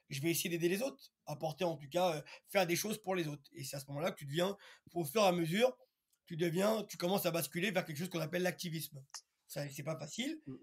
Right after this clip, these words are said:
Speaker 1: parce que c'est, c'est jamais facile de vouloir, heu, donner plus à son prochain qu'à soi-même, mais au bout d'un moment, ben, heu, quelque part, heu, ça te de, ça te permet, heu, heu, dans l'œil de l'autre,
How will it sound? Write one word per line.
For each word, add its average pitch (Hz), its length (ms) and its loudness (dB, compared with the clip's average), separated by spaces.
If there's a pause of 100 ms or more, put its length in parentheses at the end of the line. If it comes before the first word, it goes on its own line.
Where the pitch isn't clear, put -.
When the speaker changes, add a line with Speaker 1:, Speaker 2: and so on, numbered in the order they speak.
Speaker 1:
parce 151 160 -8
que 147 380 -6 (180)
c'est, 151 260 -8
c'est - 220 -6
jamais 190 240 4
facile 208 380 2
de 175 80 2
vouloir, 151 500 2
heu, 143 60 -6
donner 165 240 2
plus 180 220 -8
à 156 40 -8
son 151 120 -8
prochain 165 260 -4
qu'à 151 100 -8
soi-même, 180 380 -2 (340)
mais 160 140 2
au 185 80 6
bout 202 140 2
d'un 175 200 6
moment, 208 320 2 (300)
ben, 160 320 2
heu, 156 60 0
quelque 165 260 -4
part, 175 340 4
heu, 151 160 -2
ça 156 220 -4
te - 100 -10
de, 147 280 -6 (180)
ça 156 160 -4
te 156 100 -8
permet, 175 460 2
heu, 151 180 -4 (680)
heu, 139 360 -8 (180)
dans 160 160 0
l'œil 208 220 2
de 185 80 4
l'autre, 220 400 4